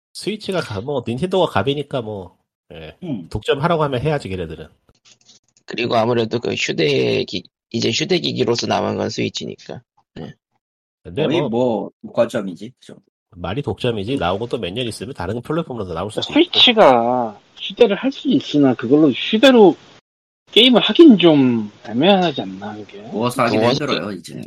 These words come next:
Speaker 2: 음.
Speaker 3: 그, 근데 그래도 들고 할 수 있다. 그러니까 들고 실내에서 한다는 느낌.
Speaker 2: 뭐.
Speaker 4: 그러니까
Speaker 1: <laughs> 말은 다르긴
Speaker 4: 이동하면서
Speaker 1: 한데
Speaker 4: 하긴 좀.
Speaker 1: 누워서 하는 거는 뭐 제가 해봤으니까 알지만 충분히 가능한데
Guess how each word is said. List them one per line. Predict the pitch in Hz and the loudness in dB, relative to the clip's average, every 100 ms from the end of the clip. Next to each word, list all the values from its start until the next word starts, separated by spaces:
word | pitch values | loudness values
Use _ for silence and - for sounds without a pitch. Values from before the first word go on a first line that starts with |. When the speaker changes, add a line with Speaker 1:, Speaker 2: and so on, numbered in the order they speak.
| - _ | -18 _
Speaker 2:
음. | 76 - | -18 -10
Speaker 3:
그, | - 78 76 69 67 50 - | -4 -2 -2 -2 -4 -6 -10
근데 | 82 - 139 104 - | -10 -4 -2 -2 -6
그래도 | 117 120 117 110 - | -4 -4 -2 -4 -6
들고 | 131 120 120 127 | -4 -2 0 0
할 | 131 | 0
수 | 113 - | -2 -6
있다. | - _ 98 | -6 _ -4
그러니까 | - - 90 | -4 -4 -4
들고 | - 117 120 120 | -4 -2 0 2
실내에서 | 120 - 131 120 104 113 | 0 0 -2 -2 -2 -2
한다는 | 101 - 64 73 60 | -4 -2 -6 -6 -10
느낌. | - _ 78 _ _ _ _ 92 | -16 _ -18 _ _ _ _ -8
Speaker 2:
뭐. | 123 - 120 | -8 -8 -12
Speaker 4:
그러니까 | - 147 147 131 120 107 _ | -8 -2 2 4 2 -2 _
Speaker 1:
<laughs> | _ _ | _ _
말은 | 160 160 | -6 -4
다르긴 | - 104 127 | -4 -2 4
Speaker 4:
이동하면서 | 160 190 185 160 156 | 6 8 6 6 4
Speaker 1:
한데 | 151 | 4
Speaker 4:
하긴 | 143 | 2
좀. | 117 104 98 90 _ _ _ - | 0 -2 -6 -12 _ _ _ -16
Speaker 1:
누워서 | 92 123 185 190 | -2 2 2 4
하는 | 175 160 151 | 2 2 0
거는 | 135 127 123 | 0 0 -4
뭐 | 104 95 87 | -6 -6 -8
제가 | - - | -8 -4
해봤으니까 | 104 156 165 123 117 90 | -4 -4 -6 -10 -8 -6
알지만 | 87 85 82 | -6 -8 -12
충분히 | 139 147 131 | -12 -8 -8
가능한데 | 92 80 90 95 92 92 73 | -8 -10 -12 -12 -12 -12 -14